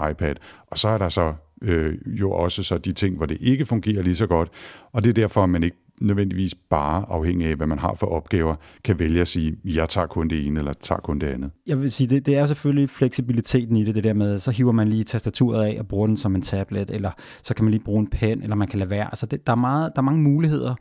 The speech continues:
Speaker 2: meget fleksibilitet. Jeg synes, at vi her lige til allersidst skal snakke omkring det her tastatur, fordi hvis en iPad skal være nem at tage med sig, så skal trackpadden jo sidde på tastaturet.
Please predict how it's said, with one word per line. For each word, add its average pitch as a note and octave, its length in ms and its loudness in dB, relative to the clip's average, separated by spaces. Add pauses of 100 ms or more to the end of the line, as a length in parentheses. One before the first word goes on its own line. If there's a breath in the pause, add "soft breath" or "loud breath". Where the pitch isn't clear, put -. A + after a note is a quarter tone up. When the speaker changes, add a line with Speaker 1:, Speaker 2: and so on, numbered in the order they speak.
(180 loud breath)
Speaker 2:
meget A2 220 2
fleksibilitet. G#2+ 680 -4 (400 loud breath)
Jeg A#2 80 0
synes, C#3 320 4
at B2+ 120 -2
vi A#2+ 80 4
her A#2 200 2
lige B2+ 220 2 (160)
til - 140 -4
allersidst A#2+ 500 -2
skal - 220 -6
snakke G#2 380 -2
omkring A2+ 340 -4
det G#2+ 60 -2
her G#2+ 80 0
tastatur, - 600 -4
fordi A2 440 0 (320 soft breath)
hvis A2+ 360 2
en B2+ 120 0 (260)
iPad D3+ 280 0 (160)
skal A#2+ 300 -2
være A2 180 0
nem A2 360 2
at B2 80 -4
tage A2 180 0
med F#2 160 0
sig, - 160 -8 (800 soft breath)
så - 200 -4
skal C3 360 -2 (120)
trackpadden G#2+ 680 -2
jo G#2 140 -2 (100)
sidde G2+ 320 0
på - 120 -6
tastaturet. - 640 -6